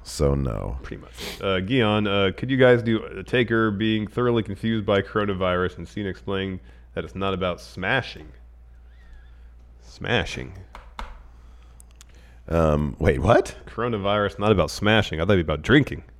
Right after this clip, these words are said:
Speaker 1: Oh, so Taker has
Speaker 2: He's con-, he's
Speaker 1: confused.
Speaker 2: confused. He thinks the coronavirus is about smashing.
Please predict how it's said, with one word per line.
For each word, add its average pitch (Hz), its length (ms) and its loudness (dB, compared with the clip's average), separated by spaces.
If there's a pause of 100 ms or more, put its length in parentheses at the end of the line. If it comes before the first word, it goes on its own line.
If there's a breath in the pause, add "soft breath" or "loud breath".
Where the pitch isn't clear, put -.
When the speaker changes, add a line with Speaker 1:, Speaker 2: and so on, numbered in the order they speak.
(140)
Speaker 1:
Oh, 85 180 -2
so 85 260 -2
Taker 113 640 2
has 87 420 4
Speaker 2:
He's 98 80 -6
con-, 92 100 -8
he's 123 160 -2
Speaker 1:
confused. 120 520 2
Speaker 2:
confused. 107 140 -4
He 107 60 -2
thinks 104 280 -8
the 90 180 -4
coronavirus 90 760 4
is 85 60 -2
about 82 260 -2
smashing. 92 580 0